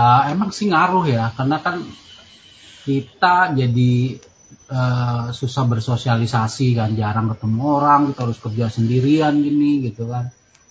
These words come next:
Apa-apa harus diputusin sendiri, untuk, untuk informasi lebih lanjut kadang-kadang butuh waktu untuk memutuskannya. Ya, paling menyiasatinya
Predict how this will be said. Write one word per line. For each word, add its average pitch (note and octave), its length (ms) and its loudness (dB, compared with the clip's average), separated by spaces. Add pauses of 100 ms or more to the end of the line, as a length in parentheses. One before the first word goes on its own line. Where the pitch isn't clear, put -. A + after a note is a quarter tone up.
(440)
Apa-apa B2 480 0
harus B2 120 -2
diputusin A#2+ 520 -4
sendiri, D3 640 0
untuk, B2 280 -6 (280)
untuk B2 240 -8
informasi A#2+ 560 -2
lebih A#2+ 240 -2
lanjut A#2+ 320 -2
kadang-kadang A2+ 640 -4 (300)
butuh A#2 320 -4
waktu D3 680 0
untuk B2+ 100 -12
memutuskannya. C3+ 1040 -4
Ya, A#2 160 -6
paling F3+ 320 -4
menyiasatinya F#3 800 -2